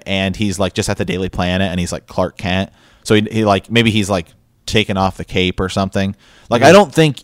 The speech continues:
Speaker 1: I don't think it's like, "Hey, we need to strap Tom Welling up in spandex and be Superman."
Speaker 2: No.
Speaker 1: I just, just have him be Clark Kent at least, or have him be,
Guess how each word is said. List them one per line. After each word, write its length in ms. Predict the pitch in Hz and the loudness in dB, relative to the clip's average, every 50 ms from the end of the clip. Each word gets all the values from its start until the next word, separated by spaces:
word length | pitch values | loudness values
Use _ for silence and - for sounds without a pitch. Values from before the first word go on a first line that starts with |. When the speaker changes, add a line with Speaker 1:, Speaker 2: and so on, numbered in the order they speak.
| _ _ | _ _
Speaker 1:
I 80 | - 131 | 4 4
don't 180 | 151 170 - - | 6 4 4 2
think 160 | 143 123 113 | 0 0 0
it's 80 | 123 | -2
like, 120 | - 107 - | -2 -2 0
"Hey, 160 | 127 120 113 | 2 2 2
we 120 | 104 110 | 2 2
need 140 | 110 110 107 | 2 0 2
to 200 | 98 101 90 85 - - - _ _ _ _ _ | 0 0 -2 -4 -6 -14 -20 _ _ _ _ _
strap 480 | - - - - 131 117 104 104 - - | -8 -6 0 2 4 6 6 4 2 0
Tom 240 | - 113 107 104 101 | 2 2 2 4 4
Welling 300 | 101 101 101 98 95 95 | 2 2 2 2 0 0
up 160 | 95 - - | 0 0 -2
in 60 | 92 | -4
spandex 560 | 87 - - 101 95 95 92 92 87 90 - - | -6 -4 -4 -2 -2 0 0 0 -2 -2 -4 -8
and 80 | 87 90 | -8 -6
be 100 | 90 90 | -6 -4
Superman." 560 | - - - 120 117 98 104 92 92 87 110 | -4 0 2 4 4 4 2 0 0 2 4
Speaker 2:
No. 80 | 120 120 | 6 6
Speaker 1:
I 80 | 131 | 6
just, 260 | 139 143 143 - - - | 8 6 4 4 2 2
just 160 | 160 160 - | 2 2 4
have 220 | - 170 165 175 139 | 4 4 4 4 4
him 200 | 147 147 139 120 95 - | 2 0 -2 -4 -4 -2
be 320 | 120 120 113 104 98 90 | -2 0 0 0 0 -2
Clark 440 | - - - 123 101 92 - - - | -6 -2 2 2 2 2 0 -4 -10
Kent 420 | - - 107 90 82 78 69 - - | -8 -6 -4 -4 -4 -6 -10 -10 -10
at 180 | 80 - - | -10 -10 -10
least, 320 | 78 85 78 71 - - 92 | -10 -10 -8 -8 -8 -6 -2
or 60 | 95 | 0
have 200 | 104 110 107 95 | 2 2 2 2
him 180 | 104 101 92 | 0 -2 -2
be, 360 | 90 - 110 98 95 87 82 | -2 -2 -2 -2 -2 -2 -6